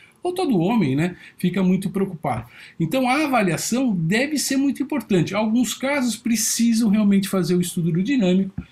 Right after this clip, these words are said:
Se o detrusor for, tiver um, uma expressão muito alta pra conseguir eliminar essa, essa urina, não tem dúvida, esse paciente é, é, é grave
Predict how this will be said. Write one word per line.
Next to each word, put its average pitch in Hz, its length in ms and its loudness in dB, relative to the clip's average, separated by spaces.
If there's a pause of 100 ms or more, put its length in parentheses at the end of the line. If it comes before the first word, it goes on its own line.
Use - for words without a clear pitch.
(100)
Se 254 140 -2
o 220 40 0
detrusor 190 800 0 (160)
for, 180 400 0
tiver 175 280 0
um, 175 400 -2
uma 165 140 0
expressão 180 840 0
muito 170 520 4
alta 180 540 0 (320)
pra 147 140 -2
conseguir 175 400 0
eliminar 151 360 0
essa, 143 360 -6
essa 131 280 -4
urina, 262 240 0
não 285 220 0
tem 311 240 0
dúvida, 240 240 0
esse - 120 -6
paciente 196 540 -2
é, 165 320 -4
é, 143 200 -6
é 151 80 -2
grave 151 500 -2